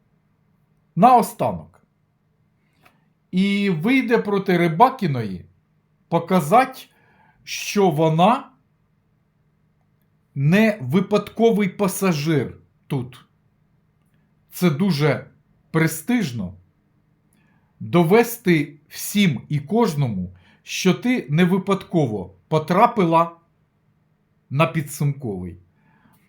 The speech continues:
Е, хто зна, а можливо, було б краще, щоб, наприклад, замість Меди-, Медісон Кіс була б, ну, наприклад, Еліна Світоліна,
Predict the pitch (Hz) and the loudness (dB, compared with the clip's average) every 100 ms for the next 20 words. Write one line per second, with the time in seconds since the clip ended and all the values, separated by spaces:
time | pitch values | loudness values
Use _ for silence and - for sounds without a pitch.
0 | _ _ 107 110 107 - - 233 156 180 | _ _ -12 -12 -12 -4 2 2 4 2
1 | 156 123 - 156 175 180 233 294 269 262 | 2 0 -2 0 2 2 0 0 0 -2
2 | - - 131 185 240 - 226 269 269 - | -4 -14 -2 0 0 0 -2 -2 -4 -4
3 | 190 - - 208 - _ _ _ - 170 | -6 -2 2 0 0 _ _ _ -2 0
4 | 185 196 226 202 202 - - 160 139 190 | 2 2 0 0 -2 -4 -8 -10 -2 2
5 | 190 180 175 - _ 151 156 170 151 160 | 4 2 0 -6 _ -4 0 2 0 -2
6 | 151 185 170 175 - 170 151 - 285 277 | 0 0 0 -2 -4 -6 -6 -2 -2 -2
7 | - _ _ _ _ _ _ _ - 113 | -12 _ _ _ _ _ _ _ -18 -8
8 | 113 196 202 262 214 240 240 233 _ _ | 0 4 6 6 4 0 0 -4 _ _
9 | _ _ - 202 214 160 160 180 220 202 | _ _ -4 -2 0 -2 0 0 0 -2
10 | 160 - _ _ _ _ _ 156 160 196 | -2 -4 _ _ _ _ _ 0 2 2
11 | 196 175 - 151 156 - 262 269 240 214 | 2 2 0 -4 -4 -2 0 2 2 2
12 | 208 | 0